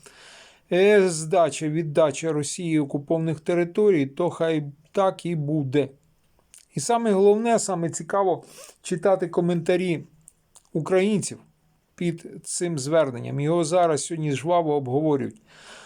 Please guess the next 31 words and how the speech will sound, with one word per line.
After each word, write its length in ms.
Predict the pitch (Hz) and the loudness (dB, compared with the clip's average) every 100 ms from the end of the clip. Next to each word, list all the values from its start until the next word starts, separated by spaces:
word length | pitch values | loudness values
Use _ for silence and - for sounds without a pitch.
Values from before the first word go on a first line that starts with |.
| - _ | -20 _
А 120 | 160 | 0
що 260 | 139 233 240 | 0 -2 0
він 160 | 233 | 0
не 100 | 208 | 0
так 280 | 196 196 185 | 2 0 -2
сказав? 640 | - 180 151 160 131 113 - | -4 -6 -2 0 0 -2 -4
А 140 | 160 | -4
що? 380 | 147 - 220 180 | -2 0 2 2
Так 380 | 135 - 190 196 | 0 0 0 0
же 160 | 180 214 | -2 -2
він 180 | 208 | -2
правильно 460 | - 208 202 185 160 | 0 2 2 0 -4
сказав. 400 | - 160 143 139 | -4 -4 0 0
Все 240 | 127 - | -2 -4
рівно 280 | 190 226 214 | -2 0 0
ми 160 | 190 170 | 0 -2
ці 440 | - 175 160 147 | -2 -2 0 -2
території 680 | 139 165 160 156 185 170 165 | -2 0 0 0 2 2 0
не 80 | 151 | 0
вернемо, 460 | 147 147 160 156 | 0 0 0 -2
все 220 | 135 - 180 | -4 -4 -4
рівно 240 | 214 196 | -2 0
їх 160 | 165 - | -2 -2
треба 400 | 151 170 156 139 | 0 0 2 0
віддавати, 680 | 139 131 143 151 170 170 | -2 0 0 2 0 0
все 260 | 131 - 165 | -6 -6 -6
рівно, 260 | 190 185 156 | -4 -4 -4
все 220 | - 147 | -6 -4
рівно, 280 | 156 156 143 | -2 -2 -6
все 240 | - 131 | -6 -6
рівно. 260 | 120 113 | -6 -10